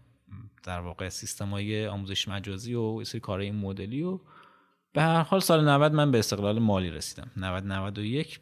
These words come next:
بعد دیگه نشستم به این فکر کردم که خب حالا من دوستم چیکار بکنم؟ غواصی اولین اتفاق بود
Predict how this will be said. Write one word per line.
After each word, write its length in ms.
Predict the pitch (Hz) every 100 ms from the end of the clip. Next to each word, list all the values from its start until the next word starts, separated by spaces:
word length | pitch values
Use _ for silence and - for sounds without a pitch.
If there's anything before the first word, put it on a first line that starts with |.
| _
بعد 240 | 120 160 -
دیگه 180 | 147
نشستم 440 | 151 - 139 - 151
به 60 |
این 60 | 143
فکر 180 | 160 151
کردم 320 | 151 151 147
که 100 | -
خب 220 | - 98 - -
حالا 180 | 104
من 160 | 123 139
دوستم 340 | 139 117 135
چیکار 280 | 127 - 113
بکنم؟ 520 | 107 92 90 101 147 - _ _ _
غواصی 580 | - 123 127 127 123 156
اولین 360 | 135 110 104 104
اتفاق 540 | 98 101 - 120 123
بود 280 | 131 135 135